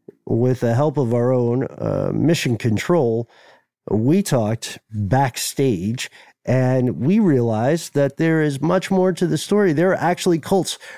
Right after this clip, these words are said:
we're not going to get to today. Uh, several we're very excited to explore with you, but time, the only true currency of our age, continues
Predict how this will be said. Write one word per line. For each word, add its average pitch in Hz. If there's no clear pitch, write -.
we're 170
not 185
going 170
to 170
get 196
to 170
today. 131
Uh, 127
several 180
we're -
very 160
excited 135
to 127
explore 151
with 160
you, 139
but -
time, 98
the 110
only 127
true 143
currency 180
of 147
our 143
age, 92
continues 104